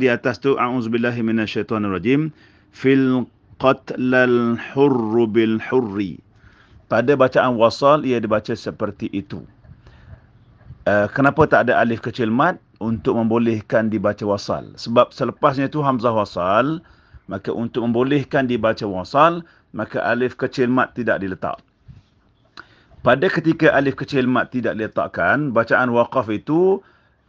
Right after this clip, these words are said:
uh, ya yang tiada titik itu dipanggil sebagai alif maksurah.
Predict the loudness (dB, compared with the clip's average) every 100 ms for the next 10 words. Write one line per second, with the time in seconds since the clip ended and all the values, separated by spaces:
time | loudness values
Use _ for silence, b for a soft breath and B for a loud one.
0 | -2 0 2 2 2 0 -2 -2 2 4
1 | 2 -2 0 0 2 -2 -4 -4 -4 -6
2 | -4 -2 0 -2 -2 -2 -4 -2 -2 0
3 | 0 -2 -4 -6 -8 -4 -4 -6